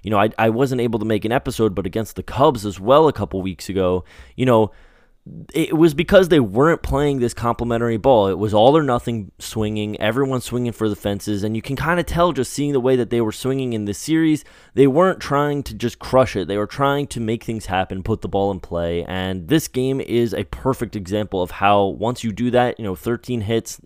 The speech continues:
it just leads to good things. That takes the Mets into game two, but this <laughs> was,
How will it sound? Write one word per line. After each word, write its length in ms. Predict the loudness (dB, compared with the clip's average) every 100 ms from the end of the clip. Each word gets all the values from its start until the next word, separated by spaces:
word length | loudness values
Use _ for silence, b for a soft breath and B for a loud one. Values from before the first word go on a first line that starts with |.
| -20
it 140 | -18
just 260 | -6 -6 -2
leads 260 | -4 -4 -6
to 80 |
good 220 | -6 -8 -8
things. 480 | -10 -10 -14 -18 -20 -20 -20 B B
That 140 | -2 0
takes 220 | 0 0
the 100 | 0
Mets 260 | 0 -2 -4
into 420 | -4 -2 -2 -4
game 420 | -2 -2 0 -2
two, 380 | -4 -2 -2 0
but 320 | 2 0 2
this 360 | 6 6 6 -2
<laughs> 20 |
was, 440 | 0 2 2 0